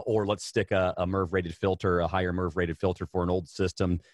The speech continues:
uh, that can't handle the resistance. I know you're very familiar with that. And now you have a condensation leak in the summertime or a frozen coil or the, you know, the, the list goes on. There's these secondary parameters.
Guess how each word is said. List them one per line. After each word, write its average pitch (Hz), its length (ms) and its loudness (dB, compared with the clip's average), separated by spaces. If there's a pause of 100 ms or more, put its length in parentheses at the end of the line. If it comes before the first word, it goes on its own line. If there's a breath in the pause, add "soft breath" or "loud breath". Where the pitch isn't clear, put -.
(140)
uh, 82 380 2
that 87 260 -2
can't 95 200 0
handle 90 220 -2
the 85 80 -2
resistance. 85 560 0
I 85 60 0
know 87 80 0
you're 87 120 -2
very 85 220 0
familiar 87 320 -2
with 76 160 -4
that. 110 360 2
And 92 80 -8
now 92 120 -4
you 92 140 -4
have 90 100 -2
a 80 80 -6
condensation 90 640 -2
leak 85 180 -2
in 87 80 -2
the 80 60 -2
summertime 87 640 0
or 82 140 0
a 78 60 -2
frozen 87 360 -2
coil 87 320 0
or 85 140 2
the, 82 160 -2
you 98 80 -6
know, 87 100 -2
the, 82 120 -4
the 85 140 -10
list 95 220 -2
goes 90 240 0
on. 110 320 2 (560)
There's 120 260 0
these 107 160 -2
secondary 101 480 0
parameters. 92 760 0